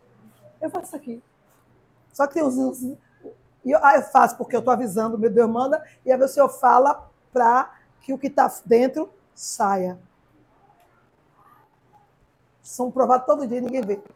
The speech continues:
O Senhor fica, "Mas, Senhor, faça isso lá."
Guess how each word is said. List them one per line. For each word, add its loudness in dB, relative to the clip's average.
O -20
Senhor -2
fica, 0
"Mas, -4
Senhor, 4
faça -10
isso -14
lá." -10